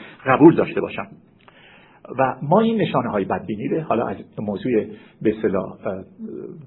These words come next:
ناهشیار و مسئله، اه، فروید بگذریم، ببینید که از لحاظ عملی شما،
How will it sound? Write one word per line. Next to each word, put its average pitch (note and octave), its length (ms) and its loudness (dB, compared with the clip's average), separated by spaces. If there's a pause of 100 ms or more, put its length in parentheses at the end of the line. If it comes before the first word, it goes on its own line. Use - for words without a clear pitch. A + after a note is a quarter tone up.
(380)
ناهشیار A2 600 2
و F#2 140 -8 (460)
مسئله، F#2+ 560 -6 (400)
اه، G#2+ 320 -14 (100)
فروید G#2+ 240 2
بگذریم، G2+ 460 -6 (380)
ببینید G#3+ 260 2
که G3 200 2 (280)
از C#3 140 2
لحاظ B2+ 260 -2 (200)
عملی A#2 320 -2
شما، D3 260 -6